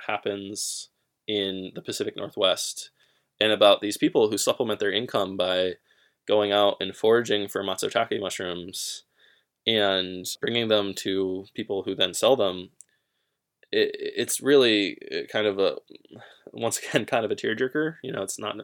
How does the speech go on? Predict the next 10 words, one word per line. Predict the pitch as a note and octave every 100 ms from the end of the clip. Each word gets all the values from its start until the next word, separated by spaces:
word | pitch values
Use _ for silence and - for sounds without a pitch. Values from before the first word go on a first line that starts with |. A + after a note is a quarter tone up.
| -
it's | G#2+ -
not | G#2+ G#2+
necessarily, | G#2 G2+ G2+ F#2 F#2+
it | -
doesn't | A#2+ A#2
necessarily | A2 G2+ G#2 G#2
have | G#2
a | G2+
happy | G#2 G#2
ending. | G2 F#2+ G2